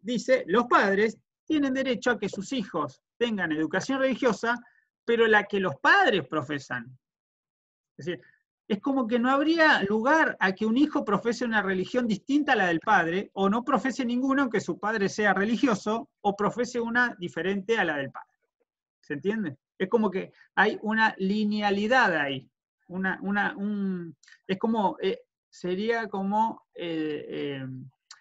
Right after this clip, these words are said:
el mandato de la tradición familiar. Padres de la religión X, los hijos son de la religión X.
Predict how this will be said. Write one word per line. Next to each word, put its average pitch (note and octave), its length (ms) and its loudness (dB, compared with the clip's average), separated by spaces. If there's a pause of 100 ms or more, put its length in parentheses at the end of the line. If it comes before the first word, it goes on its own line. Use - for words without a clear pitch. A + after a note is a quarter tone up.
(120)
el F3 140 0
mandato G3 500 2
de G#3 100 2
la E3+ 140 2
tradición G3+ 840 0
familiar. E3 600 0 (1200)
Padres G#3+ 380 4
de F#3 100 0
la F3 120 2
religión F3+ 460 -2
X, C#4+ 320 2
los F3+ 200 0
hijos G3+ 240 -4
son F#3 140 -6
de F3 80 -4
la E3 100 -2
religión E3 360 -2
X. - 300 -4